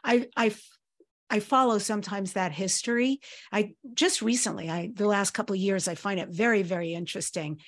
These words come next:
And so, th-, you know, incredible what you're sharing, that you're even a scholar in that. And, and let me ask you then, um, from my too big question in the beginning,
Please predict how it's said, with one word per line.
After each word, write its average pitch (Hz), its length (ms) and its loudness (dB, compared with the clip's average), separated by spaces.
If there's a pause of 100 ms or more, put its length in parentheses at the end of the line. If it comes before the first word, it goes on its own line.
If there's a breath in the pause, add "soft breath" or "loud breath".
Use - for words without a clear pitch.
(260 loud breath)
And 202 200 0
so, 202 500 2 (520)
th-, - 160 -8
you 214 180 4
know, 247 120 6
incredible 220 680 0
what 254 180 -2
you're 226 120 2
sharing, 220 440 2
that 185 160 -6
you're 202 100 -2
even 208 260 -2
a 180 60 -4
scholar 233 640 2 (440 soft breath)
in 196 200 -2
that. 170 320 0 (340 loud breath)
And, 285 240 6
and 285 180 6
let 339 100 6
me 415 200 4
ask - 220 -2
you 320 80 4
then, 240 440 2
um, 196 520 -2 (1160)
from 262 120 2
my 220 140 4
too 269 260 0
big 226 220 -2
question 202 480 -6
in 180 80 -2
the 175 80 -4
beginning, 170 500 -4